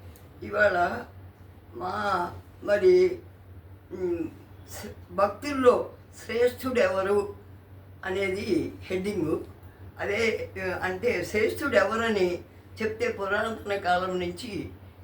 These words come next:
కూడా ఈ యొక్క సంభాషణలు వస్తూ ఉన్నాయి. కొన్ని ఉదాహరణలుగా చెప్దాం, చెప్పుకుందాం. అయితే నారదుడు ఒకసారి, "నేను ఎక్కువ నామస్మరణ చేస్తాను, నాకంటే గొప్పవాళ్ళు ఎవరైనా ఉన్నారా కనుక్కుందామని" చెప్పి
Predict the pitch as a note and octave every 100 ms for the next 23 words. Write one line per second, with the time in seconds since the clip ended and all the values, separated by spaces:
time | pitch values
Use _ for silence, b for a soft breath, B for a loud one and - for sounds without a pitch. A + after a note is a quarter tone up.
0 | - - G3 G3+ G3+ C#3 - - F#3 E3+
1 | D#3 F3 - F3+ D3 - - - - -
2 | - - G3 G3 A3 G#3+ G#3 F3+ D#3+ -
3 | G#3 E3 D#3+ E3 G#4 G#4+ - - - G#3
4 | G#3+ G3+ G3 G#3+ A3+ A3 G3+ F#3 G3 G#3+
5 | F#3+ - D3 D3 - F#3+ - F3 C#3 A2
6 | - - - - - - - G3+ A3+ A#3
7 | G#3 G3+ F3+ G3 A#3+ C4+ C4 A3+ G3+ -
8 | G#3 A3 F3 D#3+ D#3+ - - - - A3
9 | A3 G#3 G3+ - C#4+ B3+ G3+ G#3 G#3+ -
10 | G#3 G3 F#3+ F#3 F#3 G3+ A#3+ F#3 - -
11 | - - - G#3+ F#3 F3+ G#3+ B3+ F3+ F3
12 | G#3 G#3 G3+ F3 E3+ E3+ D3+ E3 F3 G#3+
13 | G#3+ E3+ E3 G3+ F#3 D#3 D3+ D3+ D3 -
14 | F3+ -